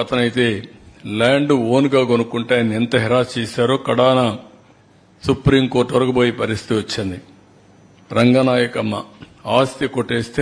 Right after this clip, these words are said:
హైదరాబాద్ పోయి షెల్టర్ తీసుకుని మొన్నటి వరకు బతికి ఇప్పుడు మళ్ళా వస్తే అది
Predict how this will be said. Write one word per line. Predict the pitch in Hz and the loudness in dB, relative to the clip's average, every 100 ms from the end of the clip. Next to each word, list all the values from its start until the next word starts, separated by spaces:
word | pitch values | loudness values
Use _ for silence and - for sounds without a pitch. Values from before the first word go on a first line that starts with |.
| 110 | 0
హైదరాబాద్ | 110 127 131 127 120 117 117 | 2 2 4 4 4 0 2
పోయి | 131 127 - | 2 0 0
షెల్టర్ | 120 123 - 120 101 - - _ _ _ _ _ _ _ _ _ - | -2 -2 -2 -2 -2 -14 -20 _ _ _ _ _ _ _ _ _ -2
తీసుకుని | 123 - 131 135 165 - - _ _ _ _ _ _ _ _ _ - | 0 2 4 4 0 -12 -20 _ _ _ _ _ _ _ _ _ -6
మొన్నటి | 107 120 117 123 | 2 2 4 4
వరకు | 127 120 | 2 -2
బతికి | 117 - - - - _ _ - | -4 -6 -12 -14 -20 _ _ -10
ఇప్పుడు | 113 113 | -4 0
మళ్ళా | 117 127 131 117 | 2 4 4 4
వస్తే | - 139 120 104 - - _ - | 0 -2 -2 -4 -12 -20 _ -8
అది | 107 | -6